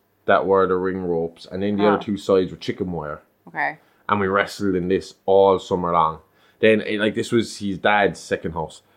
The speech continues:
Speaker 1: like, that was connected to the first house, and he wanted to go rent that out, so the ring had to come down.
Speaker 2: Mm.
Speaker 1: So that was our bonfire. That was the first big Halloween bonfire we had, was
Speaker 2: Mm.
Speaker 1: burning the ring.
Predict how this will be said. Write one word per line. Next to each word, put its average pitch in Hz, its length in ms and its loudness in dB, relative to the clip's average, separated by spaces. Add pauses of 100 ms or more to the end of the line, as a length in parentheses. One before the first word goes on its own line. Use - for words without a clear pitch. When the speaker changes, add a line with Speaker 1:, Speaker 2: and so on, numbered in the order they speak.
(120)
Speaker 1:
like, 82 260 -4
that 87 80 -2
was 85 120 -6
connected 98 420 -8
to - 80 -16
the 85 40 -12
first 90 280 -2
house, 90 180 -2
and 82 80 -12
he 98 100 -6
wanted 92 280 -2
to 90 60 0
go 85 100 -4
rent 87 180 -4
that 90 100 2
out, 87 200 0
so 87 140 -4
the 82 80 -2
ring 87 180 -4
had 85 140 -14
to - 60 -20
come 85 200 -10
down. 92 280 2 (120)
Speaker 2:
Mm. 196 140 -10
Speaker 1:
So 95 60 0
that 85 140 2
was 82 100 -6
our 87 60 -4
bonfire. 82 460 -2
That 90 100 2
was 98 100 -4
the 98 60 -10
first 90 260 -2
big 90 180 -2
Halloween 85 420 -2
bonfire 78 420 -4
we 80 140 -8
had, 76 220 -6 (200)
was 82 160 -14
Speaker 2:
Mm. 82 300 -14
Speaker 1:
burning 82 360 -2
the 73 60 -10
ring. 76 260 -6